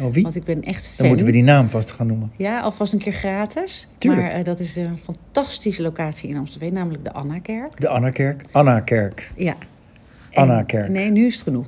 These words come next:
Speaker 1: Oh,
Speaker 2: Nu
Speaker 1: sorry.
Speaker 2: mag, zoals,
Speaker 1: <laughs>
Speaker 2: nu
Speaker 1: Oké.
Speaker 2: mag, eh, Erwin ons benaderen of Ab of
Speaker 1: Oké.
Speaker 2: Peter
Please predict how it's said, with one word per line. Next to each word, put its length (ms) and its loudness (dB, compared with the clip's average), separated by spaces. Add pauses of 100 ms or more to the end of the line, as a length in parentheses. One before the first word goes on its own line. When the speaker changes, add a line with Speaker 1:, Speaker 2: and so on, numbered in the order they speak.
(120)
Speaker 1:
Oh, 160 -4
Speaker 2:
Nu 80 0
Speaker 1:
sorry. 140 4
Speaker 2:
mag, 160 4
zoals, 200 10
Speaker 1:
<laughs> 680 6
Speaker 2:
nu 100 2
Speaker 1:
Oké. 100 6
Speaker 2:
mag, 220 0
eh, 180 -2
Erwin 260 2
ons 140 -2
benaderen 340 -2
of 80 -6
Ab 260 -8 (240)
of 100 -6
Speaker 1:
Oké. 120 -6
Speaker 2:
Peter 400 0